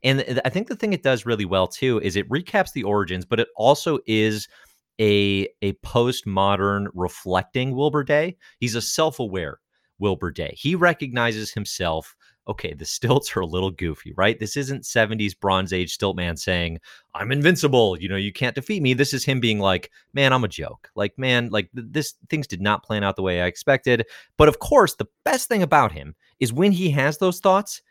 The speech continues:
he doesn't quit. He doesn't stop. He says, "I better make better stilts."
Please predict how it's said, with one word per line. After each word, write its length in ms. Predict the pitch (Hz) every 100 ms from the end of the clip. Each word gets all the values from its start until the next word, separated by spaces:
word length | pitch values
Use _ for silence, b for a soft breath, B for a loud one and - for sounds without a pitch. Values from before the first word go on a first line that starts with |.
| _
he 80 | -
doesn't 220 | 269 -
quit. 320 | 85 143 196 - - - - _ _
He 60 | 214
doesn't 280 | 139 101
stop. 460 | - - 165 196 - B B
He 100 | 151
says, 440 | 139 165 147 135 - _ _ -
"I 80 |
better 220 | 120 131 95
make 220 | 90 -
better 160 | 82 73
stilts." 500 | - 78 - -